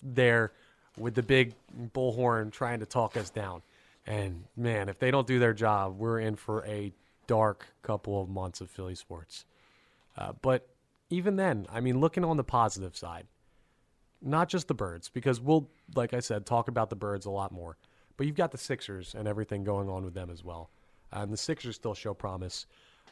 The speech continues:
Uh, the big news coming out of, uh, Sixers camp is Ben Simmons getting the five-year, hundred and seventy million dollar max contract extension. Uh, so all of you guys who said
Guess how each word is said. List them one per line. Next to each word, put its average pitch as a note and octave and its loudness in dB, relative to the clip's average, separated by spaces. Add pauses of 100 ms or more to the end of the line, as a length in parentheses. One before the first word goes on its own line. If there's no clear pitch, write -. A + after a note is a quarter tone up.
Uh, G#2 -4
the G#2+ -4
big C3+ 0
news C#3+ 0
coming B2+ 2
out A#2 6
of, A2 0
uh, G#2+ 2
Sixers - -4
camp A2+ -2
is G#2+ -2 (120)
Ben B2+ 2
Simmons C3 0 (340)
getting A2+ 0
the G#2+ -2 (160)
five-year, A#2+ 2
hundred A#2+ 0
and A#2 -2
seventy A2+ -2
million A2+ 0
dollar G#2+ 2
max G#2 -4
contract G#2+ -4
extension. B2+ -4 (720)
Uh, G#2 -4
so D3 4
all D3+ 8
of E3 0
you D#3+ 2
guys D3+ 4
who C#3+ 0
said C#3+ 2